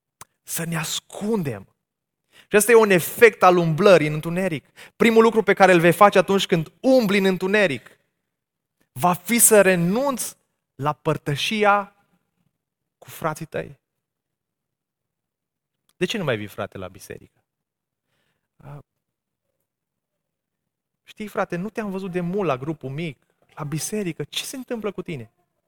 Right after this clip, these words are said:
„Frate, sunt așa de ocupat, nu am timp, aș vrea, dar chiar, chiar sunt băgat în multe lucruri.”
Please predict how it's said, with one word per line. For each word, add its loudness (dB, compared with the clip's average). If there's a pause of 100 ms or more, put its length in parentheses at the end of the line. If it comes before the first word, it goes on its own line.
(1000)
„Frate, -2
sunt -8
așa -4
de -6
ocupat, -8 (1080)
nu -2
am 0
timp, -8 (680)
aș 0
vrea, 2 (280)
dar -4 (220)
chiar, 0
chiar 0
sunt -10
băgat -4
în -6
multe -6
lucruri.” -10